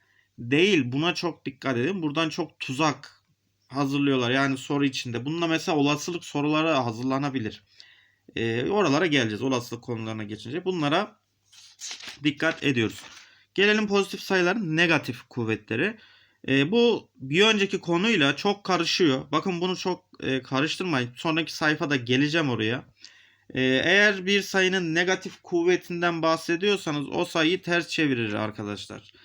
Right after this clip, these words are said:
Yani tersini alır. Yani bunun altında gizli bir bir var.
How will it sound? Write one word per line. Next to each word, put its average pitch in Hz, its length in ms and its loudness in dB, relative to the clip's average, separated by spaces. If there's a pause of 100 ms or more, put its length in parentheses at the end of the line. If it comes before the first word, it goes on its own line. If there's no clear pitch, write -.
(300)
Yani 131 440 0 (440)
tersini 175 600 0
alır. 117 320 2
Yani 143 380 2
bunun 180 200 0
altında 175 760 2 (440)
gizli 151 400 2
bir 160 200 4
bir 175 160 6
var. 120 460 2